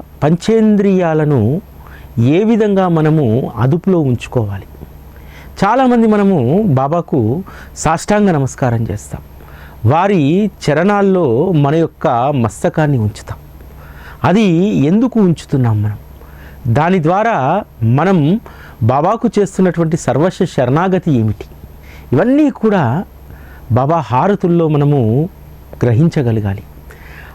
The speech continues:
అలా గ్రహించగలిగినప్పుడే బాబా యొక్క హారతుల యొక్క వైభవం, దాని యొక్క మహిమ మనకు అర్థమవుతుంది. ఎందుకంటే జోగేశ్వర్ భీష్మ తొమ్మిది హారతి పాటలు రాస్తారు కదా,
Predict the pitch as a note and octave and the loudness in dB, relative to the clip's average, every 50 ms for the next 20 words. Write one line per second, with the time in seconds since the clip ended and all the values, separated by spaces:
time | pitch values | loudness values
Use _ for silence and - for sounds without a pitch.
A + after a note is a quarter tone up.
0 | - - C3+ E3+ F3+ F3+ C#3 D3 D3+ D3 A#3 C4 - B3+ A#3+ G3+ G#3 G3 F#3+ F3+ | -4 -2 0 2 0 0 0 0 2 2 2 2 2 0 0 2 2 2 2 2
1 | D#3+ - - - E3 C#3+ A2 A2 C#3 F3+ G#3 - - - - - - - - G#2+ | 0 0 0 0 0 2 2 0 0 -2 -4 -10 -18 -20 -20 -20 -20 -6 -2 0
2 | G#2 F#2+ A#2 B2 D#3 F3 F#3+ F#3 F3 E3+ D#3+ - - - D#3+ D3+ B2 A2+ B2 D3+ | 0 2 2 0 2 2 2 2 2 0 -2 -4 -4 -2 0 0 0 0 0 -2
3 | E3+ - - - - - - - G2 G#2+ B2+ D3+ F3 G#3 A3 A#3 A3+ A#3 - G#3 | -2 -6 -10 -20 -20 -18 -8 -4 -2 0 2 2 2 2 2 0 0 0 0 2
4 | G3 F#3 F3+ E3 - - - D#3+ B2+ A2 A#2+ C3 F3 G3+ F3+ F3 F#3 F#3 F#3 D3+ | 2 2 2 0 -2 -2 -2 -2 0 0 0 2 2 2 2 2 2 2 2 0
5 | B2+ G#2 G2 A2 C3 - - - - - - - - - G2+ F#2+ B2+ C3+ D3+ E3+ | 0 0 -2 -2 -4 -8 -12 -20 -20 -20 -20 -18 -8 -4 -2 0 2 2 4 4
6 | E3+ D#3+ D3 - - - D#3+ D3 A2+ A2 G#2+ G#2 A2+ A#2+ G#2 - F#3+ F#3+ F#3+ F3 | 2 2 0 -2 -4 -4 -2 0 0 0 2 2 2 2 2 2 2 2 2 2
7 | D#3+ C3+ C3+ B2 - - C3+ A2+ G2 G2 G#2+ - - - - - G#2 G#2 A2+ G#2 | 2 0 0 -2 -2 0 0 2 2 0 -2 -4 -8 -10 -6 -2 -2 0 0 0
8 | G#2+ G#2+ G#2 - - G2+ - - - - - - - - - - - - - - | 0 0 -2 -4 -8 -14 -14 -14 -20 -20 -20 -20 -20 -20 -20 -20 -20 -20 -20 -20
9 | - - - - - G#2 A2+ C3 C#3 A#2 A2 B2+ C#3+ B2+ A#2+ A2 B2+ E3 E3 - | -20 -20 -10 -2 0 2 2 2 2 2 0 0 0 2 2 2 2 0 0 0
10 | - G3+ F#3 D#3+ C3 C#3 D3 A#2+ - - B2 - F#3+ A3+ C#4 - - - - - | 0 0 2 2 2 0 0 -2 -2 -2 0 0 0 0 -4 -6 -12 -20 -20 -20
11 | - - - - - - - - - - - - - - C#3 D#3 F#3+ G3+ G#3 F#3 | -20 -20 -20 -20 -20 -20 -20 -20 -20 -20 -20 -20 -4 -2 2 2 4 4 2 2
12 | E3+ A2+ A#2 C3+ E3 F3 - F#3+ - D#3 C3+ D3 C#3 B2+ A2 G#2+ G#2 G2 - - | 0 0 0 -2 -2 -4 -6 -4 -4 -4 -2 -2 -2 -2 0 -2 -2 -2 -4 -4
13 | - G2+ F#2+ F#2+ F2 G2+ B2 | -2 -2 0 0 -2 -4 -6